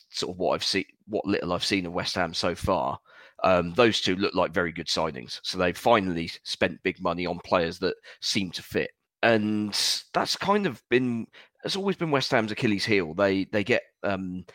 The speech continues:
like, I mean, particularly the owners, they get kind of blinded by the, they're,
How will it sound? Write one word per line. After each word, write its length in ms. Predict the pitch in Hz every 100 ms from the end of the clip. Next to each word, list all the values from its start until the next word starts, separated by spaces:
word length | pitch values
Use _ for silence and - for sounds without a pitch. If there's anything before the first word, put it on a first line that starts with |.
| - -
like, 120 | - _ - -
I 40 |
mean, 80 | 110
particularly 320 | - 180 - 98
the 140 | 104
owners, 340 | 98 87 78
they 180 | - 92
get 220 | 92 90 -
kind 280 | 101 95
of 240 | 95 85 85 - - -
blinded 380 | 120 117 98 92
by 200 | 104 95
the, 260 | 95 90 -
they're, 160 | 104